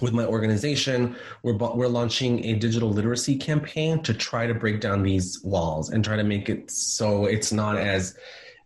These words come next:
anxi-, anxiety inducing and scary, and really teach that it is as simple as taking a picture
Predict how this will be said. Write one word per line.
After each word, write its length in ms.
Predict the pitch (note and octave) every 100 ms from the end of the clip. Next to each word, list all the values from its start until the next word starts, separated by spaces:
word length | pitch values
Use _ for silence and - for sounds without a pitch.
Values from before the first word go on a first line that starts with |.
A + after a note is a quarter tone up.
| _ _
anxi-, 500 | C3 B2+ A#2 - B2
anxiety 640 | C3+ C3 B2 A#2+ A#2+ A#2+ B2
inducing 680 | A#2+ A#2+ A2+ - A2 A2
and 280 | - G#2+ G#2
scary, 800 | G2+ - - A2 A#2 G#2+ G2 G2
and 220 | A2 A2
really 300 | A2+ A#2+ B2
teach 360 | A2 A2+ A2 -
that 280 | A2+ G2+ -
it 140 | A#2+
is 400 | C3 C3 - - - _
as 220 | B2 A#2
simple 420 | - C3 C3+ C3+
as 500 | A#2 A2+ A2 G#2+ - - _ _
taking 280 | - G2 C3+
a 40 |
picture 560 | C#3+ A#3 A3 A2+ F2